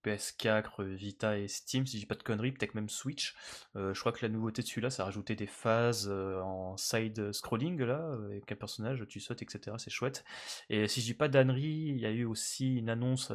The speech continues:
pour un troisième épisode qui a été fait il y a quelques mois. On n'en a pas parlé plus que ça, mais on va suivre ça avec un, un petit peu d'intérêt, notamment s'il continue à y avoir des, des phases de shoot.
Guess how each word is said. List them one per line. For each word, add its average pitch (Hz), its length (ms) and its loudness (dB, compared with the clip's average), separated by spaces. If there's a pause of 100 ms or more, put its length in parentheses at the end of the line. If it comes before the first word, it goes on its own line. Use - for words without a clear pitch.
(140)
pour 113 100 -6
un 101 60 -2
troisième 120 320 2
épisode 131 340 0
qui 107 100 -2
a - 20 2
été 98 260 -4
fait - 600 -8
il - 20 0
y 110 60 0
a 92 40 -2
quelques - 300 -6
mois. 113 400 0 (760)
On 104 60 -2
n'en 104 140 2
a 101 80 4
pas 165 120 4
parlé 151 220 2
plus 139 180 -2
que 131 120 0
ça, 151 260 2
mais 143 100 2
on 107 140 0
va 104 160 -2
suivre 135 260 2
ça 127 140 0
avec 117 220 0
un, 107 120 0
un 113 140 0
petit 131 140 -2
peu 131 160 2
d'intérêt, 117 480 2
notamment 110 400 0
s'il - 320 -4
continue 107 400 -4
à - 20 -4
y 110 80 -2
avoir 107 240 0
des, 95 200 -6
des 95 100 -6
phases 143 240 0
de 113 100 0
shoot. - 320 -4